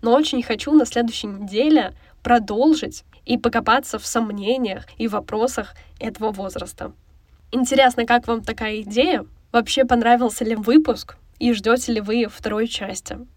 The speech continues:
Буду очень рада обсудить. Оставляйте комментарии в Telegram-канале, ссылка в описании к этому выпуску. И подписывайтесь на него, там ещё больше мыслей из книг,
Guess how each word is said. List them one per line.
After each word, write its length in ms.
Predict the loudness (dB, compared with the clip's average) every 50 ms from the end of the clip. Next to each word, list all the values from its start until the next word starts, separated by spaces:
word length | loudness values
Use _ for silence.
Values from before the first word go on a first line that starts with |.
| _ _ _ _ _ _ _ _ -6
Буду 300 | 0 2 4 4 4 4
очень 520 | 4 2 2 4 4 4 4 2 -2 -2 0
рада 260 | 2 2 2 2 0
обсудить. 540 | -2 -4 -8 -10 -8 -6 -4 -4 -4 -4 -6 _ _ _ _ _ -20 _ _ _ -6
Оставляйте 720 | -4 -2 -2 0 2 4 4 4 4 4 4 2 2 2
комментарии 720 | 2 0 0 0 0 0 2 2 2 2 2 0 -2 -4
в 100 | -4 -8
Telegram-канале, 920 | -10 -8 -6 -4 -2 0 0 -2 -2 -4 -6 -6 -4 0 2 2 2 2 0 -4 _ _ _ _ _ -14
ссылка 460 | -4 0 2 2 2 4 2 2 2
в 80 | 2 -2
описании 540 | -6 -6 -8 -6 -4 -2 0 0 0 -2 -4
к 80 | -6
этому 300 | -8 -8 -8 -8 -8 -8
выпуску. 540 | -6 -6 -4 -2 -2 -2 -2 -2 -6 -8 -8 -10 _ _ _ -20 _ _ _ 2
И 80 | 4
подписывайтесь 800 | 6 6 4 2 2 0 0 0 0 0 -2 -2 -2 -4 -6 -6
на 80 | -4 -2
него, 380 | 0 0 0 0 0 -2 -4 -8 -12 _ 2
там 200 | 4 4 4 4
ещё 320 | 2 0 0 0 2 0
больше 460 | 0 2 2 2 2 2 2 -2 -8
мыслей 580 | -8 -6 -6 -6 -6 -6 -8 -10 -12 -10 -12 -12 -12
из 160 | -12 -14 -12
книг, 360 | -8 -2 0 0 0 0 -2